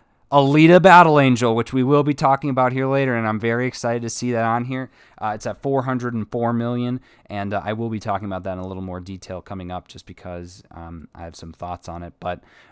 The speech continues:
uh, what an impressive year for Disney. Disney has put out one, two, three, that's their fourth,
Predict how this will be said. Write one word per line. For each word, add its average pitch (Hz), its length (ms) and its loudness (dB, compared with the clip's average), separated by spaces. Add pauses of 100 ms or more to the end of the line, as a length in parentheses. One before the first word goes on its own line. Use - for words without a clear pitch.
uh, 104 180 -4 (160)
what 175 220 -2
an 269 80 4
impressive 156 440 -2
year 135 140 -2
for 120 160 -6
Disney. 107 340 -6
Disney 143 360 -6
has 131 160 -6
put 135 260 -4
out 107 220 -4
one, 107 480 -6
two, 123 340 -6
three, 127 220 -6
that's 151 180 -4
their 202 140 -2
fourth, - 480 -2